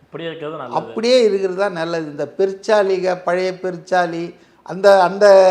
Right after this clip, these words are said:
Speaker 2: வீட்டுல பிரச்சனை எல்லாம் முடிஞ்சது, இப்ப இங்க வரலான்னு, இது ரொம்ப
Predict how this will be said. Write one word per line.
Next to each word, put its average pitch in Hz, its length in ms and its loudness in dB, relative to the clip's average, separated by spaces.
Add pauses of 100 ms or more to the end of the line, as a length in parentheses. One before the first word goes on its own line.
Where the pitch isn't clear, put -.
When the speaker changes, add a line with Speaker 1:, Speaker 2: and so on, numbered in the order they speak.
(240)
Speaker 2:
வீட்டுல 190 340 -2
பிரச்சனை 180 560 -2
எல்லாம் 180 380 -2
முடிஞ்சது, 170 520 -4 (200)
இப்ப 180 160 -4
இங்க 190 280 2
வரலான்னு, 185 840 0
இது 160 120 -6
ரொம்ப 226 240 -2